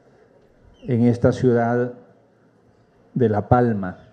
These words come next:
que se convirtió en ciudad gracias a un decreto legislativo que data del año de mil novecientos cincuenta y nueve.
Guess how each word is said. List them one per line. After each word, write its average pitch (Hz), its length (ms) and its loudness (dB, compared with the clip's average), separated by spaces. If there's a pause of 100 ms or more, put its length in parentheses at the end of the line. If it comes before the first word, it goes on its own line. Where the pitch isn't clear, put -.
(2000)
que 110 320 4
se 110 180 -2
convirtió 117 560 2
en 143 120 2
ciudad 135 520 -2
gracias 131 640 -4 (720)
a 110 140 -2
un 123 160 4
decreto 131 420 0
legislativo 123 920 -2 (340)
que 113 140 0
data 127 520 0
del 117 220 -2
año 123 460 0 (640)
de 104 180 0
mil 127 420 2
novecientos 117 680 0
cincuenta 101 520 -4
y 98 40 -4
nueve. 113 460 0